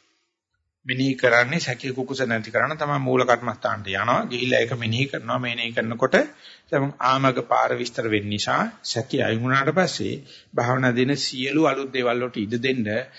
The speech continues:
ඒකට කියනවා නවමුතාවය, මීමාංසන, මීමාංසා නුවණ, ධම්ම විචය,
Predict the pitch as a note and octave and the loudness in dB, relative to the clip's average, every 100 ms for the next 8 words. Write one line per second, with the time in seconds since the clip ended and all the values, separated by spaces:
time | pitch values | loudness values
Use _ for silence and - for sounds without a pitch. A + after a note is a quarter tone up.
0 | - - B2+ C3+ C3+ B2 A#2 A2+ A2+ B2+ | -8 -2 0 2 0 0 2 4 4 4
1 | G#2+ A2 - _ _ _ _ _ A#2+ A#2 | 2 -2 -12 _ _ _ _ _ -2 4
2 | A#2 B2+ C3 C3 G#2+ F2+ F2 F#2+ A2+ - | 4 4 2 2 2 0 -2 -2 -2 -6
3 | - _ - B2+ C3+ C3 C3 C3 B2+ A#2+ | -16 _ -6 -2 0 0 0 0 0 0
4 | A#2+ A#2 B2 B2+ B2 B2 A2+ A2 G#2 E2+ | 0 0 0 -2 0 2 2 0 -2 -4
5 | A#2 C3+ - - _ - A2+ C3 C#3 C3 | -8 -10 -16 -20 _ 2 2 2 2 2
6 | C3 C#3 | 2 2